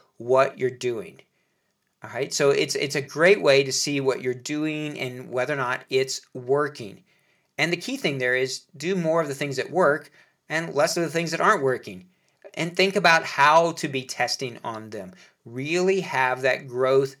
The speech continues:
hacker mindset. Ask this question, "I wonder what,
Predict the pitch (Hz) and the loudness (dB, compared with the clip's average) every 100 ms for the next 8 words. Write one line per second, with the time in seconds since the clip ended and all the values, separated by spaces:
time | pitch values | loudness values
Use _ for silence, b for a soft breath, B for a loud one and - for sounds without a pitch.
0 | _ 127 117 - 123 113 - 120 113 110 | _ -2 -2 -4 -8 -8 -10 -10 -10 -8
1 | 104 101 87 _ _ _ _ _ - 127 | -8 -8 -12 _ _ _ _ _ -2 2
2 | 147 175 - - 160 - - 127 - 110 | 4 2 -6 -6 -4 -2 0 0 -2 -10
3 | - 127 123 127 185 254 254 214 - _ | -4 -4 -2 -2 -2 -2 -4 -6 -16 _
4 | _ - 123 120 92 - | _ -8 -2 -2 -4 -14